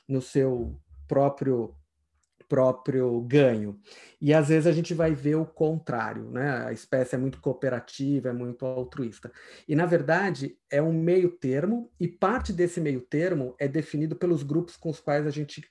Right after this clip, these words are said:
anda. O que que eu quero dizer com isso? É, a gente é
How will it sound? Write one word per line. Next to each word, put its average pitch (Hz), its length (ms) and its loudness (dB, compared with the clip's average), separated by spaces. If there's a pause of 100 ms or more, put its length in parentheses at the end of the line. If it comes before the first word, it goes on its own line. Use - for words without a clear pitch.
anda. 113 320 -4
O 113 60 -14
que 180 140 -8
que 185 60 -2
eu 190 80 -2
quero 180 160 -4
dizer 165 220 -6
com 156 180 -6
isso? 120 400 -8 (540)
É, 123 400 2 (120)
a 139 100 0
gente 156 380 -2
é 131 260 0